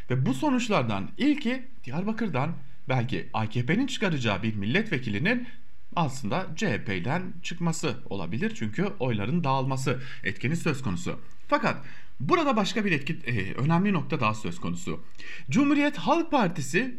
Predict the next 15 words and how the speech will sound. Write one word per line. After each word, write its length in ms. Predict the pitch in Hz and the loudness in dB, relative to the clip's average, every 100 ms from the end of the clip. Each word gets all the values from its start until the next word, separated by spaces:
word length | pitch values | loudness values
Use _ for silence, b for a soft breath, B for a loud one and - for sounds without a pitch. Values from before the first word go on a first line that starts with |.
| 123 | -2
bu 300 | 131 214 339 | 0 4 6
ihtimali 500 | 285 190 202 220 302 | 6 4 4 4 2
güçlendirebilmek 920 | 269 - 226 220 233 226 214 240 190 | 0 4 4 4 4 2 2 2 2
için 200 | 165 123 | 0 0
ya 120 | 143 | 2
da 160 | 127 | 0
bu 160 | 147 320 | 4 6
ihtimalin 520 | 311 302 254 254 254 | 6 4 4 4 4
gerçekleşmesini 1160 | 135 135 131 147 160 170 - 180 175 214 240 - B B | 4 2 2 0 2 0 0 0 2 4 4 2 B B
sağlayabilmek 760 | - 143 143 190 302 302 196 135 | -2 0 2 2 4 4 4 2
için 340 | 131 320 302 - - | 0 0 0 -4 2
bir 80 | 339 | 2
şeyler 360 | 320 349 311 262 | 4 4 4 4
yapmak 360 | 110 - 95 | 2 0 -2
zorunda. 400 | - 95 87 73 | -2 -2 -2 -4